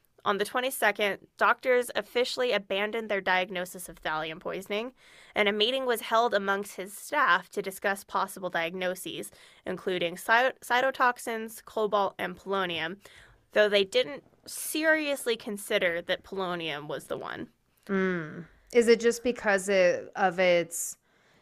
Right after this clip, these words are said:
Speaker 2: difficulty to obtain it, or just, like, 'cause, like, it's, they're like, "It, this is highly unlikely"?
Speaker 1: I think that's it. I think that they were like,
Speaker 2: Okay.
Speaker 1: "It's so, there's no way to obtain the amount,"
Speaker 2: Right.
Speaker 1: you know. But,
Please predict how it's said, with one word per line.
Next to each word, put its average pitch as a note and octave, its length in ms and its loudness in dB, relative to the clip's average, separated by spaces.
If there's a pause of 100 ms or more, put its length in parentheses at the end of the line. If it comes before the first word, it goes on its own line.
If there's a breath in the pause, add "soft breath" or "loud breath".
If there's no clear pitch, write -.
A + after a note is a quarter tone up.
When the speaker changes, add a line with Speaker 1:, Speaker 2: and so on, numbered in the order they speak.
(120)
Speaker 2:
difficulty G#3 600 2
to F3 240 -2
obtain A#3 560 2
it, A#3 340 6
or F3+ 160 8
just, F3 300 0
like, E3 220 0
'cause, G3 200 -4
like, G3+ 200 4
it's, - 180 -2 (220)
they're F#3+ 120 4
like, F#3 200 2
"It, G#3 220 2
this A#3+ 220 10
is A3+ 120 -2
highly F3+ 440 4
unlikely"? C3+ 680 -4 (160)
Speaker 1:
I B3 100 8
think D4 260 -4
that's G3+ 300 2
it. F3 160 2
I G3+ 80 4
think A3+ 240 -6
that A3 140 -6
they G#3+ 80 -2
were G3 140 6
like, F#3 160 4
Speaker 2:
Okay. D3 100 2
Speaker 1:
"It's A3 140 -6
so, A#3 580 4 (100)
there's A3+ 300 2
no B3 160 4
way G#3 360 2
to F#3+ 100 -2
obtain F#3 460 -4
the F3+ 80 0
amount," D3+ 300 6
Speaker 2:
Right. C#3+ 180 -6 (160)
Speaker 1:
you G3 140 -8
know. D#3+ 240 -8 (680 soft breath)
But, B3 320 10